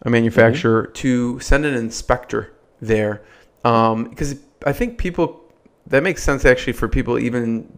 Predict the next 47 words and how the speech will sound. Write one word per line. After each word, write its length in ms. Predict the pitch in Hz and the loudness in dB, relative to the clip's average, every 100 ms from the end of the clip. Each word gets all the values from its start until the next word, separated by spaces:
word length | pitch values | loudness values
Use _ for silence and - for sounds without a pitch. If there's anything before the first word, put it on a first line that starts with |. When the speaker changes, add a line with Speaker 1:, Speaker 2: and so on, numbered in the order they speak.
| - | -8
Speaker 1:
doing 540 | 120 117 117 117 - | -4 -4 -4 -6 -6
business 340 | 123 110 107 110 | -6 -6 -6 -8
in 60 | |
the 80 | 104 | -6
U 180 | 107 117 | 0 4
S. 540 | 139 131 135 - - - | 4 2 -2 -10 -16 -14
You 160 | 110 104 | -12 -6
can't 400 | - 117 113 117 | 0 0 0 -6
just 200 | 107 - | -10 0
hop 200 | 110 113 | 0 0
on 60 | |
a 40 | 107 | -4
plane 240 | 113 110 | -4 -4
all 100 | 110 | -2
the 80 | 107 | -4
time 600 | - 107 107 113 127 131 - | -4 -4 -2 -4 -6 -10 -14
if 260 | - 110 113 | -10 -10 -6
you're, 440 | 110 107 107 101 - _ _ | -4 -2 -2 -4 -14 _ _
you 100 | 120 | -6
know, 100 | 107 104 | -4 -6
crossed 520 | - 117 104 - - | -2 0 0 -4 -8
from, 120 | 117 | -4
one's 200 | 120 117 | -4 -4
in 80 | 113 | -6
New 80 | 107 | -4
York 320 | 110 110 110 | -2 -2 -4
and 140 | 107 | -6
one, 280 | 107 107 104 | -6 -6 -2
the 60 | 107 | 0
office 220 | 107 104 | 0 -4
is 100 | 107 | -8
in 220 | 107 104 | -8 -8
California. 580 | - 104 - 127 117 107 - - - 135 | -4 -4 0 0 0 -4 -10 -20 -4 2
What 80 | 175 | 2
do 60 | |
you 60 | 202 | 0
tell 200 | 190 170 | 0 0
the 120 | 147 | 0
inspector 540 | 131 - 139 135 143 135 | -6 -8 -10 -8 -8 -6
to 140 | 127 | -6
look 240 | 110 127 - | -4 -6 -6
for, 480 | - 110 110 127 - | -2 0 0 -2 -6
and 440 | 113 113 113 110 - _ _ _ _ _ _ _ | -6 -4 -4 -8 -12 _ _ _ _ _ _ _
what 160 | 123 147 | 0 2
kind 180 | 175 160 | 4 0
of 80 | - | 0
person, 760 | 156 147 - 127 117 117 | -2 -2 -2 -4 -2 -6